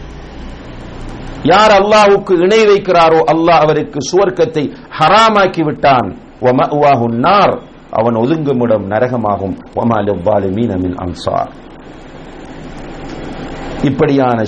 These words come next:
ஷிர்கின் மூலம் அநியாயம் இழைக்கக்கூடிய அநியாயக்காரர்களுக்கு உதவி செய்வதற்கு யாரும்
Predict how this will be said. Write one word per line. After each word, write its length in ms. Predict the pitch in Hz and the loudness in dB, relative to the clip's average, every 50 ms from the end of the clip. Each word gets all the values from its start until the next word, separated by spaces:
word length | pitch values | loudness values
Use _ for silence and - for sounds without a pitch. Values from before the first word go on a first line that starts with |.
| - - | -2 -2
ஷிர்கின் 380 | - 120 120 - 160 131 131 | -2 -2 -2 -4 -4 -2 0
மூலம் 220 | 127 123 120 113 110 | 0 0 0 0 0
அநியாயம் 520 | 107 117 143 180 180 160 139 135 127 120 | 0 0 0 0 2 2 0 0 0 0
இழைக்கக்கூடிய 720 | 120 117 110 - 110 - - 110 104 104 98 95 87 - - - - - | -2 -2 -2 -4 -8 -8 -6 -6 -6 -4 -4 -4 -4 -6 -8 -14 -8 -4
அநியாயக்காரர்களுக்கு 1080 | - 120 131 160 170 156 139 127 117 110 - 120 117 107 107 101 90 104 95 92 92 - | -2 -2 0 0 0 0 0 0 -2 -2 -2 -2 -2 -2 -2 -4 -4 -4 -6 -6 -6 -6
உதவி 320 | 98 104 123 156 143 131 | -4 -2 -2 -2 -2 -2
செய்வதற்கு 560 | 120 - 107 95 98 92 98 90 90 - 123 | -4 -4 -4 -4 -2 -2 -2 -4 -4 -2 0
யாரும் 400 | 117 110 117 131 131 123 104 90 | 0 2 2 2 2 0 -2 -4